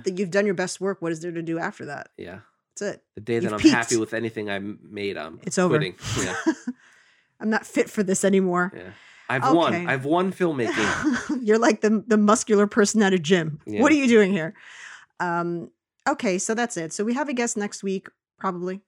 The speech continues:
Speaker 1: Uh, we've done a whole bunch of rambling this week, but we did get to talk about some indie stuff that we personally experienced. So if you are in our boat, you either relate or you don't. I don't know. It might have been helpful. Hopefully it was.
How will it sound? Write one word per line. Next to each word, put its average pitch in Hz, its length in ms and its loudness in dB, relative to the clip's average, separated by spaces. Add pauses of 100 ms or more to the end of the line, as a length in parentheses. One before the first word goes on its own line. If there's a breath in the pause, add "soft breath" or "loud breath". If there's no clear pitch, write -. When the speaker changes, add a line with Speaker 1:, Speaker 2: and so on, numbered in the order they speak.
(220)
Speaker 1:
Uh, 180 240 -2
we've 180 100 -2
done 190 160 -2
a 190 40 -2
whole 185 120 -4
bunch 190 200 -6
of 185 60 -6
rambling 185 340 -2
this 175 200 -6
week, 185 220 -2
but 202 140 2
we 220 100 -2
did 226 160 -2
get 226 120 0
to 233 80 -4
talk 214 240 -2
about 190 200 -4
some 190 160 -6
indie 185 280 -4
stuff 170 380 -2
that 151 160 -6
we 180 240 -4
personally 185 400 -6
experienced. 165 640 -6
So 160 160 -6
if 165 160 -10
you 165 440 -2 (380 soft breath)
are 165 240 -4
in 170 180 -4
our 160 160 -2
boat, 165 680 -4
you 165 220 -6
either 165 220 -2
relate 180 420 0
or 196 60 4
you 175 140 2
don't. 190 320 2
I 165 80 2
don't 160 160 -2
know. 175 340 0
It 165 120 -8
might 160 160 -6
have 160 100 -4
been 170 80 -4
helpful. 160 520 -4
Hopefully 160 360 -8
it 160 80 -8
was. 156 420 -2